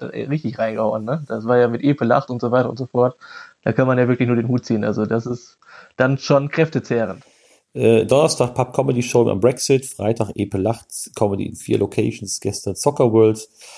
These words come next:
Speaker 2: morgen Kneipenquiz, Mittwoch M S Günther und so weiter. Ist ein bisschen was zu tun, ja.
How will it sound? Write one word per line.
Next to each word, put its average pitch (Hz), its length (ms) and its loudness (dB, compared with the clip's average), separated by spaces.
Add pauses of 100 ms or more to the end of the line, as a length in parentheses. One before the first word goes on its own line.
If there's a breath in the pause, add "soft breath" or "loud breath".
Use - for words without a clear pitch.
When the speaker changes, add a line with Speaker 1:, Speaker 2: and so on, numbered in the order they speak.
(240 loud breath)
Speaker 2:
morgen 101 480 2
Kneipenquiz, 113 960 -2
Mittwoch 101 440 -2
M 98 100 0
S 98 140 0
Günther 113 520 2
und 113 120 2
so 92 160 -4
weiter. - 140 -2
Ist - 140 -2
ein 117 40 -4
bisschen 95 240 -2
was - 180 -2
zu - 140 -6
tun, 69 180 -4
ja. 69 160 -12